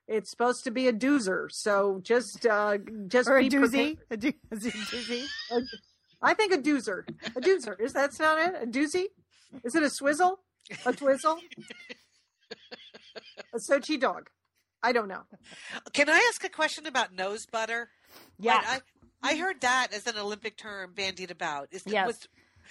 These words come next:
Speaker 3: Was I just making that up in the middle of the night in
Speaker 2: N-,
Speaker 3: China? What
Speaker 2: no,
Speaker 3: is that?
Speaker 2: no, that is a jump that they do in the freestyle skiing. Liz, there are so many freestyle skiing events now, I can't even keep them straight. There,
Speaker 3: Oh,
Speaker 2: there's,
Speaker 3: okay.
Speaker 2: there's things in pipes and things in courses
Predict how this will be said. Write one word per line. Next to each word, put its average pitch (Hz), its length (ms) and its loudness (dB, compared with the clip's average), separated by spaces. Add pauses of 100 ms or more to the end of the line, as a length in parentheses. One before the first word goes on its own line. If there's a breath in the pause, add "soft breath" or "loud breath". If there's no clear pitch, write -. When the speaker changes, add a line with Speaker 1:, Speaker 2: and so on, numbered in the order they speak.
(120)
Speaker 3:
Was 220 160 -2
I 285 160 6
just 339 220 -8
making 262 320 -4
that 240 160 0
up 220 180 -2
in 233 80 -14
the 220 100 -8
middle 202 200 -6
of 208 120 -10
the 214 80 -8
night 196 240 -4
in 226 100 -2
Speaker 2:
N-, 240 40 -2
Speaker 3:
China? 208 560 -6
What 214 160 -2
Speaker 2:
no, 294 140 4
Speaker 3:
is 320 80 6
that? 285 80 2
Speaker 2:
no, 311 240 6
that 240 400 6
is 254 240 -2
a 233 120 2
jump 240 420 0
that 254 220 0
they 220 160 0
do 214 640 0
in 208 300 -4
the 196 80 -4
freestyle 214 1080 2
skiing. 190 400 -8
Liz, 233 180 0
there 285 120 2
are 277 60 0
so 339 180 -2
many 330 160 -2
freestyle 254 440 0
skiing 220 300 -6
events 185 340 -4
now, 196 100 -2
I 180 80 -2
can't 208 300 -6
even 190 260 -8
keep - 240 -10
them 175 160 -10
straight. 147 460 -8
There, 190 220 -4
Speaker 3:
Oh, 180 60 -8
Speaker 2:
there's, 180 200 -4
Speaker 3:
okay. 143 360 -10
Speaker 2:
there's 214 260 0
things 240 300 0
in 208 140 -4
pipes - 600 2
and 196 180 -6
things 202 280 -4
in 190 140 -6
courses 226 840 2